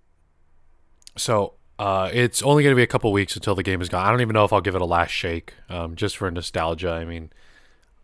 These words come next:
uh, the thing I enjoyed mostly about it is the multiplayer, and like I was just saying, it was very in-depth multiplayer, so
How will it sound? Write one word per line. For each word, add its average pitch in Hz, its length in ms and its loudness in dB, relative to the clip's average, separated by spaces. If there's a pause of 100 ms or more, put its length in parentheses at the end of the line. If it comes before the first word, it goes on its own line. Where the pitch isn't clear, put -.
(120)
uh, 92 320 2
the 113 160 -4
thing 151 200 4
I 135 100 6
enjoyed 117 280 4
mostly 101 380 0
about 98 260 4
it 95 80 -2
is 92 140 -2
the 87 100 -10
multiplayer, 92 600 0
and 85 100 -4
like 85 160 -2
I 85 120 -2
was 82 180 -10
just - 180 -14
saying, 80 220 -8
it 80 60 -10
was 80 140 -12
very 82 320 -2
in-depth 82 320 -6
multiplayer, 82 600 -4
so 80 220 -10